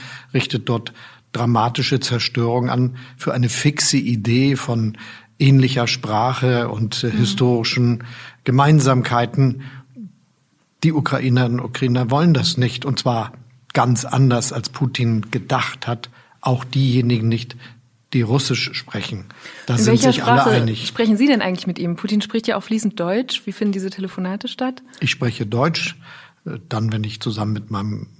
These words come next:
Speaker 1: französischen Kollegen ein Telefongespräch mit ihm geführt habe, sprechen wir beide Englisch und er dann Russisch, weil es die Sache vereinfacht. Äh, Putin redet Russisch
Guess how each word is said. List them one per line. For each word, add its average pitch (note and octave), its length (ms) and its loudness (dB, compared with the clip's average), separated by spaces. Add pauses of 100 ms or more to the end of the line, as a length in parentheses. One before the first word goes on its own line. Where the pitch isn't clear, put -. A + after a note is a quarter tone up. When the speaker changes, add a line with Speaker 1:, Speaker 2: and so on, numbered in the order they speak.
(120)
Speaker 1:
französischen B2 520 0
Kollegen A#2+ 420 2
ein A#2 180 -4
Telefongespräch A#2 840 -2
mit A#2+ 160 -6
ihm A#2 100 -2
geführt A#2 380 -2
habe, A2 140 -6
sprechen A#2 340 -4
wir A#2+ 160 2
beide A2+ 340 -2
Englisch A#2+ 400 2
und A2 340 -8 (520)
er - 180 -4
dann G#2 400 -4
Russisch, B2+ 480 0
weil A2 120 -2
es G#2 140 -6
die A2+ 100 -6
Sache G#2+ 260 -6
vereinfacht. B2 640 -2 (640)
Äh, C3 200 -8 (220)
Putin A2+ 420 0
redet G#2+ 600 -2 (600)
Russisch F#3 520 2